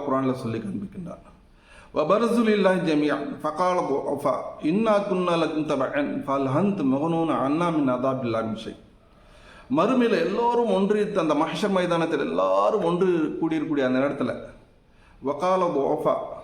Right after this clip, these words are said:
ஈமான்ல நான் பலகீனமா இருந்தேன், ஒரு பீர் சாப் மூலமா தான் நான் அல்லாஹ்வை அடைய முடியும் அப்படின்னு நினைச்சிட்டு இருந்தாங்களா இல்லையா? அந்த பலகீனமான ஈமான் உடையவர்கள் இந்த உலகத்துல நான் தான் பெரிய பீர் சாப் அப்படின்னு தன்னை பெருமை எடு-, பெடி-, பெருமைப்படுத்தி கொண்டு தற்பெருமையோடு ஆழ்ந்துட்டு இருந்தாங்களா இல்லையா?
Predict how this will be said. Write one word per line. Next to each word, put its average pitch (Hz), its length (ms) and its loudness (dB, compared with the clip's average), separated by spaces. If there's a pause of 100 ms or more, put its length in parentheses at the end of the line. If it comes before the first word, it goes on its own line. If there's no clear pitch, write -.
(380)
ஈமான்ல 190 480 2
நான் 156 180 2
பலகீனமா 165 460 2
இருந்தேன், 143 540 0
ஒரு 139 180 -2
பீர் 190 200 0
சாப் 175 240 0
மூலமா 156 360 2
தான் 165 140 0
நான் 147 160 2
அல்லாஹ்வை 151 260 2
அடைய 135 240 2
முடியும் 139 300 0
அப்படின்னு 135 140 -2
நினைச்சிட்டு 143 360 -2
இருந்தாங்களா 139 260 0
இல்லையா? 180 300 2 (140)
அந்த 127 160 0
பலகீனமான 170 720 0
ஈமான் 170 400 0
உடையவர்கள் 135 800 -2 (320)
இந்த 151 160 0
உலகத்துல 175 600 2
நான் 147 240 2
தான் 170 200 0
பெரிய 160 340 0
பீர் 185 320 -2
சாப் 160 420 0
அப்படின்னு 147 380 -2
தன்னை 139 260 0
பெருமை 156 560 -2
எடு-, 165 320 -6
பெடி-, 151 260 -2
பெருமைப்படுத்தி 165 540 0
கொண்டு 139 280 0
தற்பெருமையோடு 156 720 -2
ஆழ்ந்துட்டு 139 400 0
இருந்தாங்களா 131 340 0
இல்லையா? 180 320 2